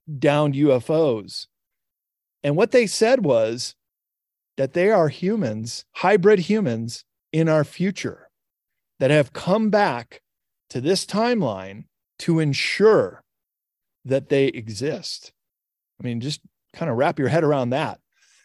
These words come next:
So they're coming back from fifteen hundred and thirty-four hundred years in our future to come back here to make sure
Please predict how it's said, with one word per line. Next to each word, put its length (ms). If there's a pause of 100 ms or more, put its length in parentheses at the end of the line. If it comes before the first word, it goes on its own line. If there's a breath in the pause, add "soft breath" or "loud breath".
(120)
So 180
they're 240
coming 420
back 380
from 460 (420 soft breath)
fifteen 460
hundred 580
and 200
thirty-four 640
hundred 320
years 360
in 260
our 220
future 640 (1080)
to 80
come 260
back 240
here 400
to 160
make 260
sure 500